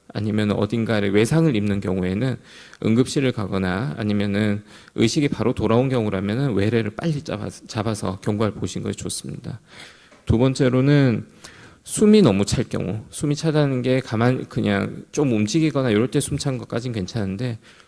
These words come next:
수-, 그거 숨이 차서 누워 있을 수가 없다, 사람이. 이 정도가 되면은 그냥 바로 응급실로 가시는 게 안전할 것입니다.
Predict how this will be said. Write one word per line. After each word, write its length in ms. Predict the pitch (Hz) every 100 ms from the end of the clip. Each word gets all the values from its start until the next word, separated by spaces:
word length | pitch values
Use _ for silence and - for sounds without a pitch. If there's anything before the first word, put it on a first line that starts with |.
| _
수-, 420 | - - 175 165 -
그거 480 | 110 104 104 95 - - _ _ _
숨이 240 | - 185
차서 260 | 180 147 135
누워 240 | 110 135
있을 180 | 160 160
수가 200 | - -
없다, 220 | - -
사람이. 480 | - 98 95 92 98 - _ _ -
이 100 | 104
정도가 340 | 123 135 135
되면은 360 | 120 95 101 107
그냥 200 | 117 98
바로 240 | - 98
응급실로 440 | 98 113 - 113 95
가시는 480 | 101 92 - 92
게 300 | - 101 117 - - - -
안전할 400 | 101 107 104 95
것입니다. 600 | - - - - 123